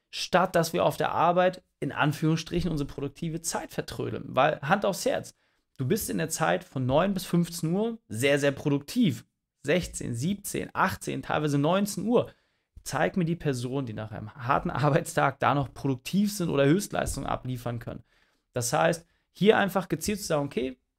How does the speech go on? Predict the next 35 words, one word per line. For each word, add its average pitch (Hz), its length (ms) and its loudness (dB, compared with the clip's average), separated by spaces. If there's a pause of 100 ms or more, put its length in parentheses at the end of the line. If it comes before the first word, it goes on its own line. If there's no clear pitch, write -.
(100)
wir 139 280 4
haben 135 180 2
sehr, 143 280 6
sehr 185 160 2
hohes 180 300 0
und 139 80 -6
sehr, 127 160 2
sehr 147 120 -4
schnelles 131 380 -2
Tempo." 160 320 -2
Das - 160 -4
ist 113 160 -10
wie 165 320 -2
zweihundert 135 560 2
auf 160 200 2
der - 160 0
Autobahn 185 400 2
und 147 100 2
nicht 147 260 0
hundertzehn 139 540 -2
auf 139 120 -2
dem 127 80 -4
rechten 120 280 -4
Standstreifen. 127 720 -2 (720)
Aber 107 480 6 (540)
der 208 60 -2
Vorteil 170 360 2
ist, 165 180 -2
du 139 60 -4
bist 135 180 -6
auch 120 60 -6
deutlich 143 300 -2
schneller 143 280 0
am 147 140 -4
Ziel. 139 360 -2